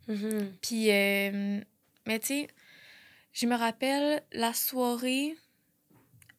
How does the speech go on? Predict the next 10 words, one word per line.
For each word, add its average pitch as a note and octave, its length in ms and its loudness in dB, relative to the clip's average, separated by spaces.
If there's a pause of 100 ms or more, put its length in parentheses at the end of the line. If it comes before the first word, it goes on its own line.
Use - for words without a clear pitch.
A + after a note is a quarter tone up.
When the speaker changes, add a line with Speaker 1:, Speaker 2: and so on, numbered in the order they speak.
(180)
Speaker 2:
avant A#3 280 2
qu'on B3 180 -2
aille A3 200 0
le G#3+ 140 0
chercher, A#3+ 680 -2
euh, G#3 240 0 (100)
le G#3+ 80 0
matin, G#3 380 -2
là. F4 340 0
Speaker 1:
Ouais. G3+ 160 8